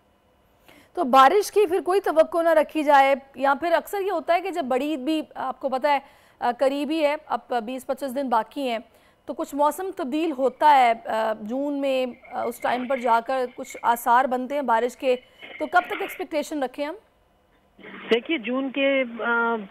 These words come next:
Speaker 2: पहले हफ्ते तक तो कोई ख़ास तवक्को नहीं है। हाँ, कुछ इक्का दुक्का जगहों में हो सकता है दो तीन जून को कुछ जो नॉर्थ ईस्ट पंजाब है, लाहौर हो गया, उससे ऊपर का जो इलाका सियालकोट और नारोवाल और इस्लामाबाद वगैरह, उधर हो सकता है कुछ development हो जाए दो या तीन जून को।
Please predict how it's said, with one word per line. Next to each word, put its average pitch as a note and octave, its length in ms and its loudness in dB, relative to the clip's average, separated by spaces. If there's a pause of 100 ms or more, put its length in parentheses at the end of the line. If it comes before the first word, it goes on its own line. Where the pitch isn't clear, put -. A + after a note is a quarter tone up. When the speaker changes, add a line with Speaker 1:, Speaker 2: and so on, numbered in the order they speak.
(160)
Speaker 2:
पहले A3+ 200 0
हफ्ते B3+ 260 -4
तक A#3+ 280 -2
तो B3+ 60 0
कोई A#3+ 160 -2
ख़ास G3 300 0 (100)
तवक्को A3 300 -2
नहीं G3+ 180 -4
है। G#3 120 -4
हाँ, G3 200 -2
कुछ B3 240 -4
इक्का B3+ 200 -2
दुक्का B3 240 -4
जगहों B3 240 -2
में A#3+ 440 -6
हो F3 200 -2
सकता A#3 240 -4
है A#3 80 2
दो F#3+ 220 -2
तीन G#3+ 260 -4
जून G3+ 220 -2
को G3+ 140 -2
कुछ F#3 200 -8 (640)
जो E3+ 120 -2
नॉर्थ F3+ 380 0
ईस्ट A3 160 -10
पंजाब E3 420 -2
है, D#3+ 100 -4
लाहौर E3 360 -2
हो F3 100 -2
गया, E3 240 0
उससे E3 260 -6
ऊपर F3 260 -2
का F3 120 -2
जो E3 120 -4
इलाका D#3+ 320 -2
सियालकोट D#3+ 680 -4
और D3+ 220 -6 (640)
नारोवाल E3 840 -2
और D#3 100 -8
इस्लामाबाद E3+ 480 -4
वगैरह, F3 200 -2
उधर A3 240 0
हो B3 120 -6
सकता A#3 240 -4
है A#3+ 40 0
कुछ A3+ 160 -8
development F#3+ 520 -4
हो F3+ 120 -4
जाए G#3+ 160 -2
दो F3 200 -2
या F#3 100 -2
तीन F3+ 260 -4
जून F3 260 -6
को। A3 180 -4